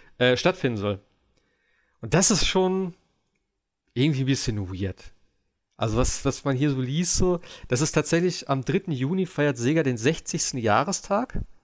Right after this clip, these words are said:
Ähm, und es soll wohl dann, ähm, ja,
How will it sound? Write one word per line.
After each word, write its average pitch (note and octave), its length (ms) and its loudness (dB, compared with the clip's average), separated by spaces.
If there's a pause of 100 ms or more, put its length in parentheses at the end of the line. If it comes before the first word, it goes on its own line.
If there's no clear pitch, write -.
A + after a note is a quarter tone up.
(600)
Ähm, B2+ 720 2 (2000)
und D#3+ 800 2 (340)
es - 180 0
soll F3 340 4
wohl F#3+ 180 4
dann, G3+ 520 0 (440)
ähm, C#3+ 760 2 (200)
ja, C3 260 2